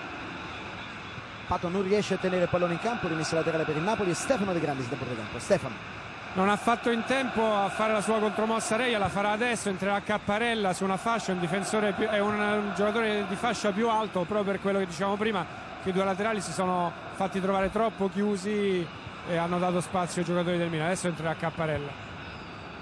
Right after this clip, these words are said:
Speaker 1: Cerca la profondità Bonera, l'anticipo di Domizzi, ha subito fallo da parte di Pato, calcio di punizione già battuto.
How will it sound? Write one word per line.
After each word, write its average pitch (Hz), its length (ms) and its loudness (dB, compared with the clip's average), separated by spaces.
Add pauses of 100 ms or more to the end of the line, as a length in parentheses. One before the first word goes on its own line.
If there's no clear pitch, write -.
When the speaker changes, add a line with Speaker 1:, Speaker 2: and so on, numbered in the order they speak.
(200)
Speaker 1:
Cerca 170 260 0
la 165 100 4
profondità 165 520 2
Bonera, 175 640 2
l'anticipo 180 500 -2
di 180 140 0
Domizzi, 190 680 0
ha 139 220 0 (100)
subito 160 300 -2
fallo 185 460 2
da 151 80 0
parte 147 240 0
di 156 80 0
Pato, 190 300 2
calcio 165 200 -2
di 170 60 -4
punizione 165 360 -2
già 151 120 2
battuto. - 540 -8